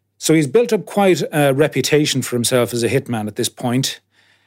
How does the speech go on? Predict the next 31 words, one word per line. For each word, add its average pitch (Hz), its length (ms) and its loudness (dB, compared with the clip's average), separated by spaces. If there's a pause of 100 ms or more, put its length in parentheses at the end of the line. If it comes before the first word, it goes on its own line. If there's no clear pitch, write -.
(140)
Um, 127 360 0
again, 170 340 2
he's 160 240 2
using 147 260 2
the 135 60 2
same 139 240 2
modus 135 340 2
operandi 123 480 0
he 113 240 -4
had 117 220 -2
in 113 160 -4
Ireland. 127 400 2
He 120 240 -4
was 113 180 -4
living 151 300 2
in 120 140 2
a, 110 140 -6 (540)
in 127 80 -2
an 123 120 0
isolated, 135 680 2
uh, 113 600 0
a 127 80 -6
ranch, 131 640 0 (100)
um, 110 540 -6 (360)
in, 113 440 -4
in 107 400 -8
outside 117 400 -2
the 117 80 -6
village 113 320 -2
of 104 120 -12
Coin 123 480 -2